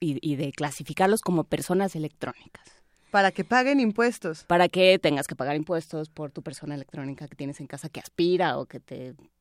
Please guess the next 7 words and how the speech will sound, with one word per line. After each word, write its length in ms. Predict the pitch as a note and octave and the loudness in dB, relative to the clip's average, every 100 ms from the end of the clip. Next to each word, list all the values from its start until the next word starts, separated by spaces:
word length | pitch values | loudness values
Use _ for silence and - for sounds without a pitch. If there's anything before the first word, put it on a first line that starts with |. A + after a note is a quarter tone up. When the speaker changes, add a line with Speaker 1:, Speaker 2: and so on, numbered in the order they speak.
| _ | _
Speaker 1:
cuenta 240 | - D3+ C3+ | -14 -12 -12
cuentos 500 | - D#3 - C#3+ - | -8 -6 -6 -10 -14
o 100 | - _ | -20 _
no 180 | - C3 | -16 -16
sé, 220 | - - - | -16 -18 -8
¿no? 120 | F#3+ - - D4+ - - - | -6 -6 -12 -18 -18 -10 2
Pero, 500 | G3+ G3+ G3 F#3+ | 6 8 10 10